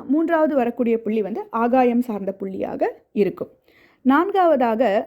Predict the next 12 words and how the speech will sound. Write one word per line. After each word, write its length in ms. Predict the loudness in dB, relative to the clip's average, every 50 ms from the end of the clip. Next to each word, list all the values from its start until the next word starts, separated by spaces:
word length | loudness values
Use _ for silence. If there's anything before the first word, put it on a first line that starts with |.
| -6 _ _
இருக்கக்கூடிய 520 | -8 -8 -4 -2 -4 -2 -2 0 0 0
புள்ளி 280 | 0 0 2 2 2 2
வந்து 240 | 2 0 0 2 0 0
பஞ்சபூத, 480 | 0 -2 0 0 2 2 2 2 2 0
வரக்கூடிய 420 | 0 0 0 -2 0 0 0 0 0 0
பஞ்சபூத 440 | -2 -2 0 0 2 4 2 2 2
புள்ளி 260 | 0 -2 -2 -2 -2
வந்து 260 | -2 -4 -2 0 2 2 2 0 -2 -10 -20 -20 _ _ _
இங் 220 | 0 2 2 2 2
ரிவர் 320 | 2 2 2 2 2 0 0 -4
அப்படின்னு 320 | -8 -6 -6 -4 -4 -4 -4 -6
சொல்லுவோம். 420 | -6 -6 -6 -6 -6 -4 -4 -4